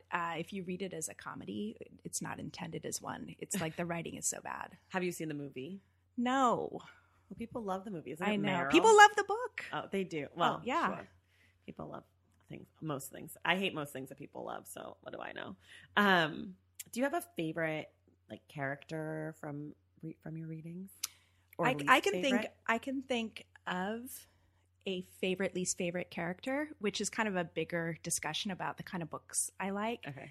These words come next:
Speaker 1: I love antiheroes.
Speaker 2: Okay.
Speaker 1: Um, and so a character I love to hate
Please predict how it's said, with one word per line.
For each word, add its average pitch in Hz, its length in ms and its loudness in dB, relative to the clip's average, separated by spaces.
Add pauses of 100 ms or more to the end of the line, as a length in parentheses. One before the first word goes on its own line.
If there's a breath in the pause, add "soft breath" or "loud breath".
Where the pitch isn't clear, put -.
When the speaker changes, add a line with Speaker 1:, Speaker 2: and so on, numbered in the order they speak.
(160)
Speaker 1:
I 190 60 2
love 180 400 2
antiheroes. 156 800 -8 (140)
Speaker 2:
Okay. - 260 -18 (140)
Speaker 1:
Um, 196 480 4 (120)
and 190 200 -2
so 190 600 0
a 208 60 -6
character 208 460 -4
I 202 80 0
love 175 240 -2
to 160 80 -6
hate - 580 -8